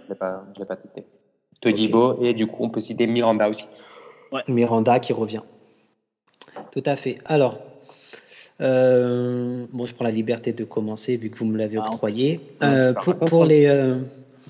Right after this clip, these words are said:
Speaker 2: pour les latéraux, en fait, bon, le plus gros débat, il est, euh, enfin, le plus gros, il y a des débats partout, mais à droite, il y en a un vrai.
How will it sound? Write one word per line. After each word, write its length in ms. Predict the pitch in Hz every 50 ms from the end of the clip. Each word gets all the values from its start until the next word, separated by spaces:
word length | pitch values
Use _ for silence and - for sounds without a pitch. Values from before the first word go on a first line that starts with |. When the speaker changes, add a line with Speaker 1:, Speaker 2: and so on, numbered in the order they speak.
| - - - - - _ _ _ _ _ _ -
Speaker 2:
pour 140 | 160 175
les 120 | 165 165 160
latéraux, 720 | 165 156 151 - 160 160 151 165 175 185 196 196 196 196 -
en 100 | 139 143
fait, 400 | 143 - 165 165 165 165 - - - -
bon, 220 | 127 131 135 135 131
le 160 | 139 143 139
plus 160 | 139 - 143
gros 220 | - - 139 147 135
débat, 500 | 135 127 117 135 139 147 151 151 156 151 147
il 140 | 131 123 123
est, 280 | 123 123 123 120 113 107
euh, 120 | 107 104 -
enfin, 120 | - - 110
le 60 | 107
plus 120 | - 113
gros, 180 | 101 107 107 - -
il 60 | -
y 20 |
a 40 | 113
des 80 | 110 107
débats 240 | 113 107 113 110 110
partout, 360 | - 120 - - - 120 120
mais 200 | 120 113 104 110 - - - - -
à 120 | 123 135
droite, 320 | 127 123 117 131 135 131 -
il 40 |
y 40 | 117
en 40 | 110
a 40 | 107
un 120 | 110 110
vrai. 280 | 110 110 120 123 139